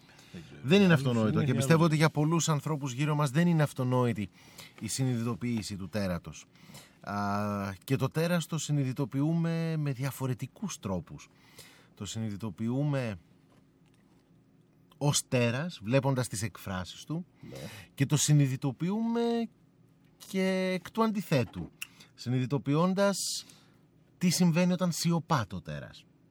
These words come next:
Speaker 2: Έτσι, και η μία κατάσταση και η άλλη έχουν την, ε, ίδια αξία. Α, μ,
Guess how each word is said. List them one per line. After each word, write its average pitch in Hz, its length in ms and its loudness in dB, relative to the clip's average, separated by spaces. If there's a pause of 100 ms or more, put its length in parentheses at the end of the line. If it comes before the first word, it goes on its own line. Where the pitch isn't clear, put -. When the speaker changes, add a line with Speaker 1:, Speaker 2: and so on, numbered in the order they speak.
(580)
Speaker 2:
Έτσι, 98 300 -6
και 208 100 -2
η 208 100 2
μία 156 280 2
κατάσταση 120 540 -6
και 139 140 -6
η 107 140 -2
άλλη 170 260 -4 (300)
έχουν 165 260 2
την, 151 400 -2
ε, 135 260 -2
ίδια 123 320 0
αξία. 85 360 -6 (380)
Α, 113 520 2
μ, 107 200 -2